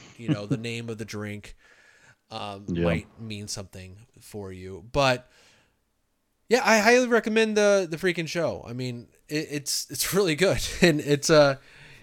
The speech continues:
Speaker 1: even if, like, you're not a huge anime fan, i-, it's fine. They have all the anime things. Like, the action is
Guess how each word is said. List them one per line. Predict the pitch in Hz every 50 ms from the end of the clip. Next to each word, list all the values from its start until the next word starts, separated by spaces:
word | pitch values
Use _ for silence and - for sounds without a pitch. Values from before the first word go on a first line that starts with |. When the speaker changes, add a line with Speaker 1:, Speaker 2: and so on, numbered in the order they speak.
| - - -
Speaker 1:
even | 180 196 202 220 220
if, | 208 190 - -
like, | 185 180 170 165 160 156 - -
you're | 160 156 156 156
not | 151 151 151 151 151
a | 143
huge | 151 147 156 143 131 123
anime | 123 120 131 139 147 156 156 160 160
fan, | - - 175 170 170 170 170 170 170 165 165 -
i-, | -
it's | 170 180 - 226 220 -
fine. | - - 165 156 160 170 175
They | 175 175
have | 190 220 233 233
all | 233 220 208
the | 190 175 165
anime | 165 160 156 156 147 143 135
things. | 131 - 135 139 143 151 151 -
Like, | 147 131 117 110
the | 135 -
action | - 113 117 117 - - - 131 117
is | 107 98 -